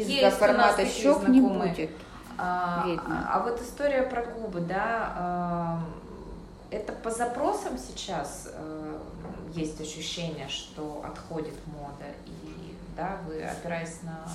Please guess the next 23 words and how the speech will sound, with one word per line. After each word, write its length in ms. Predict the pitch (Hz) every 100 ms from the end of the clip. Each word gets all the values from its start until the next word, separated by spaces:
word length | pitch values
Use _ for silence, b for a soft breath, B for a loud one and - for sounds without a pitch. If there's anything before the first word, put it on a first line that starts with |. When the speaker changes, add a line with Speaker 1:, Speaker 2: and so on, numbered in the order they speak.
| -
Speaker 2:
запросы 300 | 170 - 202
Speaker 1:
Да, 200 | 214 202 180
Speaker 2:
потребителей, 500 | 175 - - 170 165
Speaker 1:
да, 100 | 196
Speaker 2:
это 80 | 185
говорите? 420 | 170 - - - - -
Speaker 1:
по 80 |
запросам. 880 | 262 311 - 254 220 214 226 214 226 220 -
Speaker 2:
То 60 |
есть 100 | 170
раньше 220 | 196 202 202
Speaker 1:
А, 80 | 196
Speaker 2:
прям, 260 | 180 - - 175
условно, 360 | - 180 160 151
там, 160 | - -
каждый 160 | 165 294
Speaker 1:
раньше 160 | 381 -
Speaker 2:
второй 160 | 262 247
Speaker 1:
четко, 260 | 247 190 -
Speaker 2:
хотел. 160 | 170 180
Speaker 1:
да, 160 | 180
Speaker 2:
Мгм. 240 | 175 - -
Speaker 1:
раньше 400 | 220 277 285